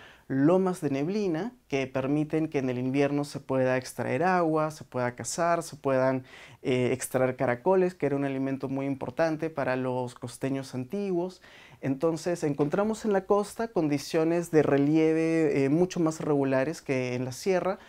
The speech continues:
un suelo bastante fértil, eh, no hay problema de inundaciones, hay ríos que riegan los valles.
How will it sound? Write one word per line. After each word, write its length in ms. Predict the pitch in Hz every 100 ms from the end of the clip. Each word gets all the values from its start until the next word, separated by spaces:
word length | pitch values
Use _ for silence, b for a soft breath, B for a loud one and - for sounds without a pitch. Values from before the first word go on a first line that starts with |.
| B B
un 180 | - 151
suelo 360 | - 143 139
bastante 400 | 131 123 127 127
fértil, 680 | 131 - 208 180 - 185 190 B B B B
eh, 200 | 143 131
no 240 | 135 147 151
hay 120 | 147
problema 420 | 135 135 135 135
de 100 | 131
inundaciones, 840 | 131 127 127 - 208 190 185 185 -
hay 360 | 131 135 135
ríos 500 | 131 190 202 190 190
que 100 | -
riegan 480 | 131 143 143 143 139
los 160 | 127 147
valles. 540 | 185 185 180 185 190